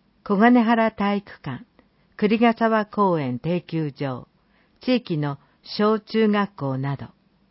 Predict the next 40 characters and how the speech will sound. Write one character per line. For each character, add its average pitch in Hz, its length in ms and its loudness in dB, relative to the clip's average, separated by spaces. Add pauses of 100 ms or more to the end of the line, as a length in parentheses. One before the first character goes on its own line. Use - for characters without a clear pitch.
(840)
種 185 80 2
目、 185 480 0 (1040)
健 226 160 4
康 233 320 4
体 226 260 0
操& 143 360 -4 (540)
イ 190 160 4
ン 202 80 4
デ 190 100 0
ィ 165 100 0
ア 123 80 -8
カ、 - 240 -18 (1000)
ソ 185 200 0
フ 170 120 -6
ト 233 160 0
テ 220 180 0
ニ 160 160 2
ス、 - 240 -20 (720)
バ 180 140 2
ド 220 160 4
ミ 220 180 4
ン 185 60 0
ト 139 220 -6
ン 127 200 -8
親 196 300 0
子 208 200 -6
体 196 280 -4
験 175 280 -4
会、 117 300 -16 (840)
グ 170 120 0
ラ 208 160 6
ウ 226 80 4
ン 214 60 2
ド 202 140 0
ゴ 180 140 2
ル 156 120 -2
フ、 - 280 -14 (760)
太 214 280 0
極 208 420 -4
拳、 147 280 -10